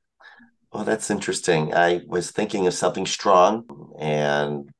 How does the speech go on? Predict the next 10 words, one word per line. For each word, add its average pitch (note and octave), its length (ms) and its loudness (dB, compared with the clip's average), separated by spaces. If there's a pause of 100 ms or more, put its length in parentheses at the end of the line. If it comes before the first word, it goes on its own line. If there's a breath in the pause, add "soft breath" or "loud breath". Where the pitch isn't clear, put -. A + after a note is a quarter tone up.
(100)
Titan F#2 340 -2
was E2 140 -2
just, - 580 -2 (220)
you E2 100 -4
know, A#1+ 320 -4 (160)
it's D#2+ 160 -8
short, - 500 2 (680 soft breath)
it's E2 180 -10
strong, F2+ 680 2
and D2 440 -4